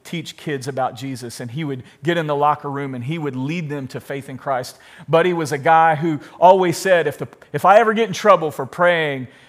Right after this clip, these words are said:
in, in a public school football facility, if I ever get in trouble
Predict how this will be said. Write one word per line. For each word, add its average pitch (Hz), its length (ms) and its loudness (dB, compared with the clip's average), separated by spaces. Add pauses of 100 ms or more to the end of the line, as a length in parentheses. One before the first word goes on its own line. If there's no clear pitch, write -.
(120)
in, 151 220 -2
in 151 180 -4
a 143 80 -2
public 170 340 0
school 156 540 -6 (100)
football 156 400 -4
facility, 135 560 -8
if 131 100 -8
I 185 140 6
ever 180 140 2
get 185 140 -2
in 165 40 -6
trouble 156 640 2